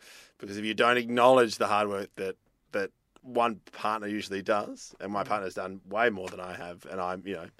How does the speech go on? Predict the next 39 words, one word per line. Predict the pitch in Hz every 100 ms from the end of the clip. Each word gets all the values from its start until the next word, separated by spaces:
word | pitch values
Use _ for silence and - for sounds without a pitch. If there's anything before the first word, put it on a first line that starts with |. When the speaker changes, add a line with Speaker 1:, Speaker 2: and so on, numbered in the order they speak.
| - - - -
Speaker 1:
I've |
got | 95
a | 87
taste | - 101 -
of | 85
it. | 90 -
But | - 90 _ _ _
yeah, | 127 143 98
it's | 71 104 -
just, | 139 131
if | 131 127
you're | 143
out | 160 160
there | 135 139 196 - - - - -
and | 110
you | 117
don't | 120 123
have, | 120 117
you | 147
know, | 147
and | 151 170 - -
also | 190 175
it's | 113 -
perspective. | 156 - 165 185 - 98 - _ _
Like, | 123 127 - - _ - - _ -
that's | 170
a | 202
whole | 160 147 151 151
other | 113 147
thing. | 165 - 110
Like, | 95 113 -
I | 190
don't | 302
think | 208
I, | 147 123 - -
I | 190
don't | 220
think | 240
I | 247